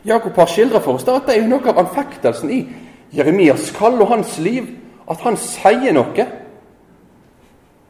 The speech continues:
og så skjer det ikke. Det er blant annet et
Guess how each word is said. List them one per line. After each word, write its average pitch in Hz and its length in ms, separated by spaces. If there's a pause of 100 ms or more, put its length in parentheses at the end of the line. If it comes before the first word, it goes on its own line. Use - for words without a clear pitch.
(140)
og 226 100
så 196 260 (640)
skjer 156 480
det - 140
ikke. - 160 (2250)
Det 202 80
er 202 60
blant 214 180
annet 226 140
et - 80